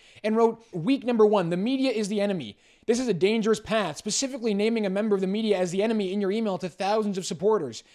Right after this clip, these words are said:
It's pure intimidation by someone who interrupts for a living." The problem is, Andrew, nowhere in that fundraising email did Pierre use the words enemy. He didn't even use the word enemy. He's not painting the media as the enemy.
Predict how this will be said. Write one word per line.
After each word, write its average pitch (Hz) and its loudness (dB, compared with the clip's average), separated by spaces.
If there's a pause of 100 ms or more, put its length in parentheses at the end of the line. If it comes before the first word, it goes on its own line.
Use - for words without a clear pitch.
(160)
It's 202 -4
pure 247 0
intimidation 202 0
by 170 0
someone 208 0
who 190 0
interrupts 185 -2
for 175 -4
a 160 2
living." 170 0 (640)
The 220 0
problem 285 4
is, 262 0
Andrew, 202 0 (280)
nowhere 269 6
in 247 4
that 240 0
fundraising 240 0
email 214 0
did 190 -6
Pierre 226 0
use 220 0
the 226 -2
words 208 0 (280)
enemy. 254 -2 (160)
He 247 -4
didn't 320 -2
even 285 0
use 262 6
the 269 0
word 190 4
enemy. 160 -4
He's 190 -4
not 277 -2
painting 190 -4
the 175 -6
media 170 -4
as 156 -4
the 151 -8
enemy. 185 -8